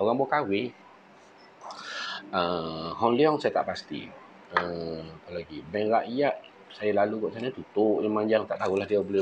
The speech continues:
buat kat rumah ke, saya tak pasti. Ah, tapi antara yang bank yang buka tadi, ah, Maybank buka, saya dah tanya Cik Roy.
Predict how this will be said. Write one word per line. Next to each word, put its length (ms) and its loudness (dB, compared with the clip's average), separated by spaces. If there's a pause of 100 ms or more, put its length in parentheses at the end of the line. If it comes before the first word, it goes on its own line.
buat 160 2
kat 160 0
rumah 240 -2
ke, 160 -2
saya 160 -10
tak 80 -2
pasti. 280 -6 (720)
Ah, 240 -4
tapi 400 2
antara 240 0
yang 240 0
bank 160 2
yang 160 0
buka 240 2
tadi, 320 2
ah, 240 -2
Maybank 720 4
buka, 400 6
saya 160 0
dah 160 4
tanya 160 0
Cik 240 -12
Roy. 400 6